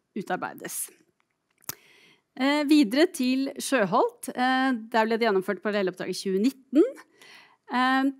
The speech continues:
to av rådene vurderingskomiteen ga der, det var å gjøre grep som endrer hovedveien E trettini fra gjennomfartsbarriere til tydelig sentrumsgate. Det andre var å la Hotellhagen, som dere ser her,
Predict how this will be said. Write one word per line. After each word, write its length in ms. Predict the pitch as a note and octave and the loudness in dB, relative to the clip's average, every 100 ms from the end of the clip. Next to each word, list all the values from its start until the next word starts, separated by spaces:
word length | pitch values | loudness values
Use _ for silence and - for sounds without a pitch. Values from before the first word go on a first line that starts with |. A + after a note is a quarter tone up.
| - | -4
to 180 | C#4+ C#4 | -4 0
av 180 | C4+ D4+ | 2 4
rådene 420 | A#3 F#3+ F#3+ A3+ | 4 2 2 0
vurderingskomiteen 920 | A#3 A3 G3 G3+ - A3+ A#3 A#3+ C4 A#3+ | 2 2 2 0 -6 -6 0 0 2 2
ga 160 | A#3 A3+ | 2 4
der, 320 | B3+ F#4 E4 | 4 4 2
det 260 | A3 B3 A#3 | 0 0 0
var 200 | G3 - | -2 -2
å 100 | A#3 | -4
gjøre 420 | A#3 E3+ G3 F#3+ | -2 -2 -4 -2
grep 440 | A3+ B3 E4 - - | 0 4 4 2 -12
som 160 | A#3 | -12
endrer 480 | - A#3+ F#3+ F#3 A#3+ | -4 -2 0 0 0
hovedveien 720 | C4 B3+ E3+ E3+ F3+ G#3+ D4 A#3+ A3+ | 0 -4 -4 -6 -4 2 2 2 -4
E 140 | - F#3+ | -4 -4
trettini 480 | - G3+ A#3 A#3 E4 G4+ - - _ - _ | -4 -4 0 2 2 0 -8 -20 _ -20 _
fra 240 | - G#3 B3 | -2 0 2
gjennomfartsbarriere 1040 | B3+ F3+ D#3 F#3 F3 - G3 G3 G3 A#3 - | 0 -2 -2 -6 -8 -6 -4 -2 -2 -4 -6
til 140 | G3+ | -10
tydelig 420 | - A3 D#3 F3 F3+ | -4 -4 -2 -4 -6
sentrumsgate. 760 | D#3 - E3 - F#2 - F#2 - _ _ _ - - _ _ _ - | -8 -8 -10 -8 -12 -10 -10 -12 _ _ _ -18 -18 _ _ _ -2
Det 100 | C4 | 0
andre 320 | A#3+ A3+ D4+ | 2 2 2
var 240 | A#3 B3 B3+ | 4 2 0
å 80 | A#3+ | -2
la 200 | G3+ G#3+ A3 | 0 0 -2
Hotellhagen, 840 | A#3+ - A3+ F3+ F#3 F#3 G3 D#4 A#4+ G4+ | -10 -6 -4 -2 0 0 2 2 2 -6
som 200 | - A3+ | -8 -6
dere 120 | A#3+ | -4
ser 200 | A#3+ A3 | -2 2
her, 240 | B3+ E4+ | 2 2